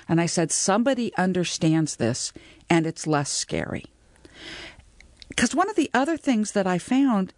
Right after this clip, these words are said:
is that there's a, there's a bunch of us that do this. A lot of the, all the seismologists are out there after the event. But the women were remembered and the men weren't. And it's like, you know, you feel better when mommy tells you it's okay.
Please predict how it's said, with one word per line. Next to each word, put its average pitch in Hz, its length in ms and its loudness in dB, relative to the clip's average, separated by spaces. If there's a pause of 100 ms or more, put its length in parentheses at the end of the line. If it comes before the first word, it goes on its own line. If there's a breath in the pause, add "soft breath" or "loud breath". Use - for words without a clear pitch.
(120)
is 220 140 2
that 220 200 0 (120)
there's 226 180 0
a, 233 100 -2 (320)
there's 277 140 2
a 339 40 -2
bunch 262 240 2
of 247 80 -2
us 208 180 0
that 143 160 -2
do 165 160 4
this. 160 200 0
A 185 60 2
lot 180 160 4
of 208 40 -4
the, 196 80 -2
all 202 200 4
the 247 60 -6
seismologists 175 760 -2
are 160 80 2
out 147 140 0
there 147 140 -2
after 139 240 -4
the 113 120 -2
event. - 300 -2 (1120 loud breath)
But 240 420 2 (540)
the 196 160 4
women 262 380 2
were 190 120 0
remembered 180 480 2
and 160 120 2
the 151 60 4
men 143 260 2
weren't. - 420 -6 (840 loud breath)
And 226 120 4
it's 240 140 -2
like, - 180 -4 (260)
you 208 160 2
know, 208 140 0
you 202 120 0
feel 254 320 2
better 214 280 0
when 196 180 0
mommy 175 320 2
tells 151 320 -4
you 135 140 -2
it's - 160 -4
okay. - 420 -4